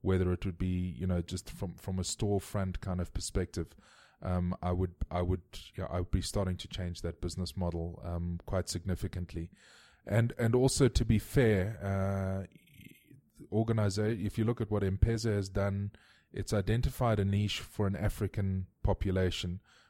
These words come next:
which, you know, has been fantastically successful. Um, I think that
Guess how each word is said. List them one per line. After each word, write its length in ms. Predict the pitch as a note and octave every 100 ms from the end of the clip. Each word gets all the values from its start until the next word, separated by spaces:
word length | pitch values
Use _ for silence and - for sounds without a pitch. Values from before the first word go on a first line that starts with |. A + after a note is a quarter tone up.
| _
which, 380 | G2+ F#2+ - -
you 100 | -
know, 100 | F#2
has 140 | F2+ F2
been 300 | G#2 F#2+ F2+ -
fantastically 680 | - G2+ A2+ G#2+ - F#2+ G2
successful. 760 | - G2 - F#2 - - F#2+ - _ - - _ -
Um, 320 | F#2+ F#2+ G2
I 140 | F#2 G2+
think 420 | - D3 D3+ -
that 460 | A2 G#2 - -